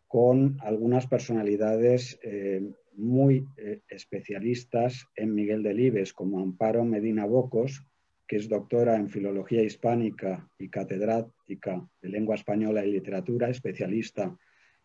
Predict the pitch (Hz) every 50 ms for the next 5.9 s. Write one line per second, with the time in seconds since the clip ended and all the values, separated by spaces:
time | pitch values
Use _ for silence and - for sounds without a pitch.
0 | _ _ 98 98 98 98 101 110 107 107 104 98 95 95 95 95 95 101 107 104
1 | 104 110 107 - - _ 110 110 120 123 123 117 117 131 135 135 - - _ _
2 | _ _ _ _ _ _ _ 104 101 98 - 107 107 107 - - 113 123 131 131
3 | 131 120 107 104 104 - - 110 101 101 - - _ - 135 135 135 117 107 107
4 | 107 117 139 135 - - _ _ _ _ _ _ _ 107 104 98 120 120 120 117
5 | 117 113 110 - - - 104 107 120 123 123 - - - 107 104 107 127